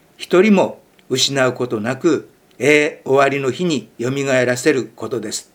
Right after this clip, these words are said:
とイエス様は言われました。私を使わされた方、父なる神様の御心は一人も失われないように、そのことのために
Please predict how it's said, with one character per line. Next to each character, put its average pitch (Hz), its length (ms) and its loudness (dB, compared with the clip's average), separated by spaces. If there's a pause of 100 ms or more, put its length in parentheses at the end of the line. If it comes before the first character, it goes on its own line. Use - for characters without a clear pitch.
と 147 300 0 (260)
イ 147 80 0
エ 135 80 2
ス - 60 -6
様 107 160 -4
は 101 60 -8
言 117 100 0
わ 131 80 4
れ 127 80 0
ま 123 140 -2
し - 80 -4
た。 - 180 -14 (520)
私 135 380 0
を 135 100 4
使 - 220 -4
わ 151 120 4
さ 170 140 0
れ 160 100 0
た 117 100 -4
方、 - 340 -12 (560)
父 - 240 0
な 143 120 2
る 120 60 0
神 123 220 -2
様 107 260 -6
の 147 320 -2 (140)
御 120 80 -4
心 110 380 -6
は - 260 0 (200)
一 - 260 2
人 190 140 4
も 160 260 2 (400)
失 147 300 0
わ 165 140 4
れ 190 100 2
な 196 180 4
い 165 80 2
よ 135 140 4
う 113 40 -2
に、 127 220 -8 (500)
そ 170 200 -2
の 196 100 2
こ 202 120 4
と 202 120 0
の 143 80 -6
た 151 140 -6
め 208 120 -4
に 190 260 -2